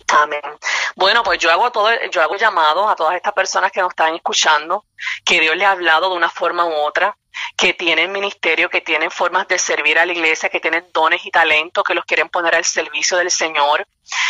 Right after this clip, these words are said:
Yo hago un llamado a aquellas personas que están apartadas, a que abran su corazón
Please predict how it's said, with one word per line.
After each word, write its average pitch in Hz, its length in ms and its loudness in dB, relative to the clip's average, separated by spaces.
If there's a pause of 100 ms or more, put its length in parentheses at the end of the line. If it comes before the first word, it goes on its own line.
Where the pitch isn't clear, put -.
(140)
Yo 185 160 2
hago 175 120 2
un 269 100 -6
llamado 196 320 2
a 233 40 2
aquellas 185 220 0
personas 208 400 0
que - 120 -6
están 180 240 0
apartadas, 165 1080 2 (380)
a 185 140 4
que 165 160 -2
abran 220 380 4
su - 160 -6
corazón 175 760 0